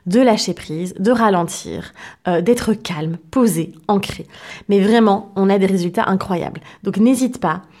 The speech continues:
à, euh, même faire des méditations debout si tu as un peu du mal à rester en place, euh, assis, à aller te balader aussi en pleine nature, dans la forêt, et à respirer.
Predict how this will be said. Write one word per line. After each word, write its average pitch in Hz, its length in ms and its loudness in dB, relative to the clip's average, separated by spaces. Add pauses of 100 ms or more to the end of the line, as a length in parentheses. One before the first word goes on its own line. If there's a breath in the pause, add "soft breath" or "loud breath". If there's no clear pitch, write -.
(220 loud breath)
à, 196 400 0
euh, 165 240 0
même 208 200 2
faire 208 160 0
des 196 80 4
méditations 180 440 0
debout 214 400 2
si 233 140 -8
tu 190 120 -4
as 175 60 0
un 175 60 -2
peu 175 100 -6
du 175 100 -2
mal 190 120 0
à 175 60 0
rester 170 260 -4
en 175 100 -2
place, 185 340 -2 (100)
euh, 170 160 -4
assis, 240 480 -4 (340 loud breath)
à 190 100 0
aller 208 140 4
te 208 120 0
balader 185 320 2
aussi 185 260 0
en 165 120 0
pleine 190 200 2
nature, 214 340 2
dans 202 80 2
la 180 140 2
forêt, 214 300 -2 (320 loud breath)
et 214 140 6
à 202 60 4
respirer. 190 800 -4